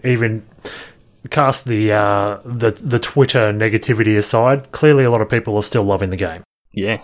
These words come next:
Speaker 2: absolutely.
Speaker 1: Which is
Speaker 2: Yeah.
Speaker 1: awesome.
Speaker 2: Yep. So, yeah, there's that. So that's kicking off on the nineteenth of October. And then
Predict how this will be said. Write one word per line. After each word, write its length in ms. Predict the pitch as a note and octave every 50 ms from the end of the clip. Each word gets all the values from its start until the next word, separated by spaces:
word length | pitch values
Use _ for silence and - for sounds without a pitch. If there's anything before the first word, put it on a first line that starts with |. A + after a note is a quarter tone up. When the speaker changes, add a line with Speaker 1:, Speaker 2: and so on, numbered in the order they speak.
| - - -
Speaker 2:
absolutely. 480 | G2+ - - - G2 A2+ - C3 A2+ - - - -
Speaker 1:
Which 140 | - A#2+ -
is 100 | A2+ G2+
Speaker 2:
Yeah. 140 | G#2 F#2 F#2
Speaker 1:
awesome. 240 | - - G#2 - - - _ _ _ _ _ _ -
Speaker 2:
Yep. 300 | - A#2 A#2+ B2+ B2+ - _ _ _ _ _ _ _
So, 400 | - - - B2+ B2 B2 B2+ B2+
yeah, 260 | B2+ B2+ B2+ C3+ B2+ A2
there's 240 | G#2 B2 A#2 A#2
that. 260 | B2+ C#3+ D3 D3 - -
So 140 | - C#3
that's 260 | B2 C3 - - - -
kicking 340 | - - C3+ - B2+ A#2+
off 180 | A#2+ A#2+ A#2+ -
on 240 | - A#2+ A#2 A2+ A2+
the 120 | A2+ A2 G#2+
nineteenth 600 | G#2+ G#2+ G#2+ A2 A2+ A2+ A2+ - - A#2 A2 -
of 80 | G2+ F#2+
October. 720 | - - - - A#2+ B2 A2+ G2 F2+ F2 B2+ G3 A#3 G#3+ - -
And 200 | A2+ A2+ A2 A2+
then 480 | A#2 A#2 A#2 A#2 A#2 A#2+ A#2 A#2 A#2